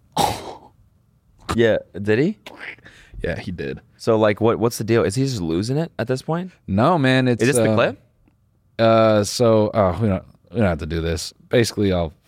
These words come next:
Speaker 1: I'll make it short. Basically, Lewis had too much sex the night before. So I
Speaker 2: Okay.
Speaker 1: think it messed with him a little bit on the
Speaker 2: Okay.
Speaker 1: day of.
Speaker 2: Yeah, yeah.
Speaker 1: No, honestly, it's, um,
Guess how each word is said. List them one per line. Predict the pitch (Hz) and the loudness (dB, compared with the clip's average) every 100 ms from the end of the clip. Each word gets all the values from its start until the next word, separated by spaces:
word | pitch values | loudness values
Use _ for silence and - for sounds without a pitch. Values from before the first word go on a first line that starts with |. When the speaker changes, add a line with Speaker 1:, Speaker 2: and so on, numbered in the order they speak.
| _ | _
Speaker 1:
I'll | 90 | -4
make | 85 78 | -4 -4
it | - | -6
short. | - 71 - _ _ _ _ _ _ _ | -8 -10 -12 _ _ _ _ _ _ _
Basically, | - 131 - | -2 0 4
Lewis | 156 139 139 127 - - - _ _ | 6 6 6 4 0 -4 -6 _ _
had | - 123 101 | -2 -2 0
too | - | 2
much | 127 110 | 2 2
sex | - - 98 82 - | -2 0 0 0 -2
the | 92 | -2
night | 87 76 | -2 -2
before. | 85 - 78 87 - _ _ _ _ _ _ _ - - _ - | -8 -8 -6 -6 -10 _ _ _ _ _ _ _ -20 -20 _ -2
So | 113 | 2
I | |
Speaker 2:
Okay. | 113 | 4
Speaker 1:
think | 127 | 4
it | |
messed | 110 110 92 | 4 2 2
with | 107 | 2
him | 101 92 | 2 2
a | |
little | 90 85 | 2 0
bit | 80 85 82 | -2 -4 -4
on | 92 | -4
the | 90 | -4
Speaker 2:
Okay. | 98 | -2
Speaker 1:
day | 92 85 | -2 0
of. | 82 80 | -2 -4
Speaker 2:
Yeah, | 95 92 | -4 -4
yeah. | 87 76 78 - _ _ _ - | -4 -6 -10 -20 _ _ _ -2
Speaker 1:
No, | 110 107 | 2 4
honestly, | 107 110 98 104 95 | 4 2 0 2 2
it's, | 92 90 92 | 2 -2 -2
um, | 90 87 85 80 80 | 0 0 -2 -6 -10